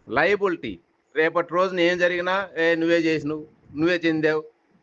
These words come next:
నువ్వే కట్టించావు, నీ వల్ల అయింది", ఇలాంటివి రాకూడదు. ఇలాంటి లయబిలిటీ ఏ రోజున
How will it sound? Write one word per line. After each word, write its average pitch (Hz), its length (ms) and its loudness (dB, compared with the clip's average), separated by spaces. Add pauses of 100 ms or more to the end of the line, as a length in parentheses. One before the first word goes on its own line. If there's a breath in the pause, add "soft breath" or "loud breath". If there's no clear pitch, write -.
(120)
నువ్వే 180 180 2
కట్టించావు, 156 600 -2 (460)
నీ 160 100 0
వల్ల 180 260 2
అయింది", 156 520 -2 (160)
ఇలాంటివి 175 560 -2
రాకూడదు. 107 500 -4 (460)
ఇలాంటి 170 400 -2
లయబిలిటీ 175 560 -2
ఏ 151 160 2
రోజున 156 520 -2